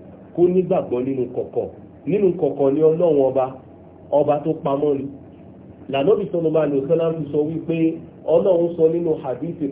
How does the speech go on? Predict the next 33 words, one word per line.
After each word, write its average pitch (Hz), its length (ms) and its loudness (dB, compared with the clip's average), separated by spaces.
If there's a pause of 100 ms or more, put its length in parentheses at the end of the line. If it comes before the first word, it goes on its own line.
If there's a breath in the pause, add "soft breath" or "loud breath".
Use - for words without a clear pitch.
(120)
kudusi 147 480 -4
pé, 151 460 -2 (280)
"As-sawmu 165 800 2
li", 156 600 -2 (600)
àwẹ̀, 147 480 2 (220)
èmi 120 240 -6
ni 120 120 -4
mo 117 180 -8
ní. 113 160 -10 (1300)
"Wa 131 180 0
ana 196 360 2
ajzi 196 240 2
bi", 160 540 -2 (400)
èmi 156 300 0
sì 147 100 -2
ni 151 80 0
mo 156 140 2
máa 160 280 2
san 160 100 4
aláwẹ̀ 160 400 4
lẹ́san. 135 360 0 (1120)
Wọ́n 226 180 6
ní 240 100 0
kí 240 140 -10
ló 233 120 4
dé 233 120 2
tọ́lọ́run 214 400 2
fi 175 140 -2
ní 196 260 -2 (400)
òun 143 260 2
lòun 139 260 2
ní 151 80 0
àwẹ̀, 113 300 -4